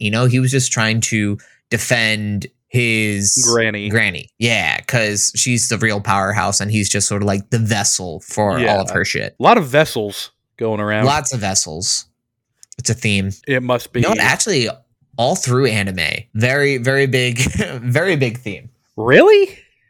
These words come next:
Speaker 1: Oh, yeah. I mean, what you've seen of Naruto, the Nine-Tailed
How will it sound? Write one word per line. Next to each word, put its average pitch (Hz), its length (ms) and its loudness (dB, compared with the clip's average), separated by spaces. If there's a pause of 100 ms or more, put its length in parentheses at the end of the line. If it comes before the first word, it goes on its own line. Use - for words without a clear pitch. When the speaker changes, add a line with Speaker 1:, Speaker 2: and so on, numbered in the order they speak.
(240)
Speaker 1:
Oh, 311 80 2
yeah. 123 380 -2 (120)
I 123 40 0
mean, 127 480 2 (260)
what 131 160 -2
you've 156 180 2
seen 139 220 -2
of 120 80 -2
Naruto, 120 480 0
the 113 80 -4
Nine-Tailed 117 640 -2